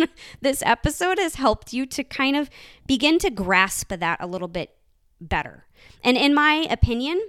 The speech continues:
this is a tool that everyone should be using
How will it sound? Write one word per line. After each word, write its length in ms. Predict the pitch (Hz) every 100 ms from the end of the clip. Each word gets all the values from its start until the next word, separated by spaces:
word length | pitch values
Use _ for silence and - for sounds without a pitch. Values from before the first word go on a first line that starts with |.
| -
this 340 | 196 220 285 359
is 140 | 320
a 80 | 262
tool 540 | - - 247 262 320
that 280 | 269 - -
everyone 800 | 226 269 254 285 269 220 196 190 185
should 460 | - - 240 233 -
be 300 | 180 214 202 -
using 640 | 170 180 190 277 311